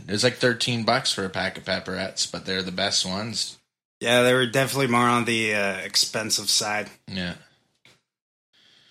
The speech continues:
Speaker 1: Have you ever heard of penguin meat?
Speaker 2: Uh, no. I, I don't believe that's legal.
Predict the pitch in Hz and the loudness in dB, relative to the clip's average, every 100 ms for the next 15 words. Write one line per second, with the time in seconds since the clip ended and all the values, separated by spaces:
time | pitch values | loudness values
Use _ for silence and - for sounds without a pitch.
0 | _ _ _ _ - 95 92 101 101 98 | _ _ _ _ -14 -10 -6 -4 -4 -4
1 | 95 98 101 87 - 107 131 147 143 151 | -4 -4 -6 -6 -4 -4 -2 -2 0 -2
2 | 160 - _ _ - - _ - - _ | -2 -10 _ _ -20 -20 _ -20 -20 _
3 | _ _ _ - 143 165 160 135 120 117 | _ _ _ -4 2 6 8 6 2 2
4 | 120 156 165 131 107 - - 123 117 123 | 4 8 8 8 4 -2 -8 -2 4 4
5 | 110 104 - _ _ - 113 127 139 127 | 2 -2 -16 _ _ -12 -6 -2 -2 2
6 | 143 131 120 101 107 101 123 123 95 | 2 2 2 2 -2 0 -2 -2 -6